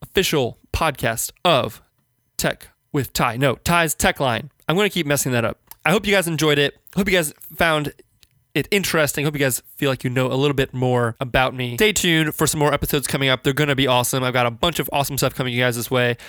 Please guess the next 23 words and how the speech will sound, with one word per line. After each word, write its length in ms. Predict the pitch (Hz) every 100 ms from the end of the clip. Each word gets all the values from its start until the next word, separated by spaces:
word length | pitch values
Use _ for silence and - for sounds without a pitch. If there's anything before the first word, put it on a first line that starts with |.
| -
Like 100 | 180
I 40 | 165
said, 200 | 165 139
I'd 120 | 135
love 200 | 147 175
to 80 | 147
get 100 | 160
in 60 | 131
contact 360 | 175 165 156
with 160 | 151 -
you 140 | 143
if 180 | 131 -
you're 140 | 123
listening 420 | 120 156 - 143 135
to 100 | 143
this. 400 | 127 127 123 - - - -
Um, 240 | 123 117
go 540 | 117 156 147 147 143 139 - -
find 240 | 147 139
me 160 | 135 131
on 420 | 127 120 117 117
social 480 | - - 135 123 123
media. 560 | 147 175 165 151 147